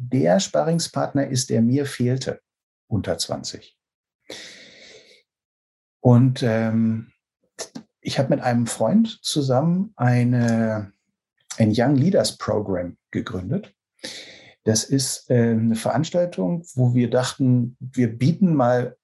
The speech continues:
vierundzwanzig Monate zwölf Themen zum Thema Führung an. Einen Abend, wo wir Impulse geben, ein Hausaufgaben und ein zweiter, wo wir mehr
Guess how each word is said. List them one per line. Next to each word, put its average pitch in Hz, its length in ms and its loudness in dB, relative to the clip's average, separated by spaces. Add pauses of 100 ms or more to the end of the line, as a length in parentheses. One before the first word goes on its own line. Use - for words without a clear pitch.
(100)
vierundzwanzig 160 800 0
Monate 208 680 0 (840)
zwölf 156 460 2
Themen 202 480 2
zum 156 160 -6
Thema 123 280 0
Führung 175 480 0
an. 247 320 0 (880)
Einen 135 360 4
Abend, 131 520 -2
wo 120 140 -2
wir 113 120 -2
Impulse 170 520 0
geben, 208 380 0 (160)
ein 113 240 -6 (420)
Hausaufgaben 180 760 2
und 135 180 -2
ein 117 160 0
zweiter, 131 500 0
wo 117 140 -2
wir 120 80 0
mehr 113 320 0